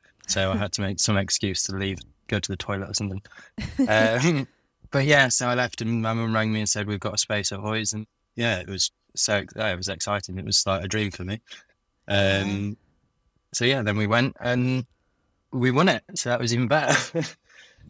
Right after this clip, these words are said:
Speaker 1: So yeah, no, it
Speaker 2: Fabulous.
Speaker 1: was good. Gave me a taste for it anyway. So.
Speaker 2: Yeah. And what was it like kind of riding there for the first time? Was there, were there a few nerves? 'Cause I know it's such a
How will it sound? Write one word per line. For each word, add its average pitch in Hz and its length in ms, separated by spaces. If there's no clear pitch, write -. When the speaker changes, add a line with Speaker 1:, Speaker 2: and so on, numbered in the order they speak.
Speaker 1:
So 185 120
yeah, 117 160
no, 117 80
it 110 40
Speaker 2:
Fabulous. - 60
Speaker 1:
was 110 120
good. 107 260
Gave 143 160
me 139 80
a 127 80
taste 131 360
for 104 100
it 104 40
anyway. 104 400
So. - 260
Speaker 2:
Yeah. 190 420
And 254 160
what 285 140
was 294 100
it 277 100
like 240 240
kind 247 160
of 214 80
riding 208 360
there 202 140
for - 60
the 196 120
first 190 260
time? 185 240
Was 190 120
there, 185 280
were 196 60
there 190 120
a 185 60
few 196 240
nerves? 175 500
'Cause 185 200
I - 20
know 175 280
it's - 200
such - 300
a 180 160